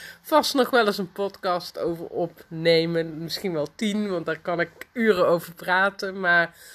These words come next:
het gaat erom dat wij een heel beperkt beeld hebben van, wat is nou sexy. En deze sensualiteitstraining ging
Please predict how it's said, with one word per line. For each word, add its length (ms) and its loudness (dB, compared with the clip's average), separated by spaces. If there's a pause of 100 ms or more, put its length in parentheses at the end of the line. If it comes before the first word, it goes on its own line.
(420)
het 120 -6
gaat 240 2
erom 260 -2
dat 180 -4
wij 560 2
een 160 -6
heel 300 2
beperkt 760 -4
beeld 400 2
hebben 560 0
van, 220 -4
wat 200 2
is 140 -6
nou 200 0
sexy. 640 -6 (720)
En 440 2
deze 760 2
sensualiteitstraining 1400 0
ging 420 0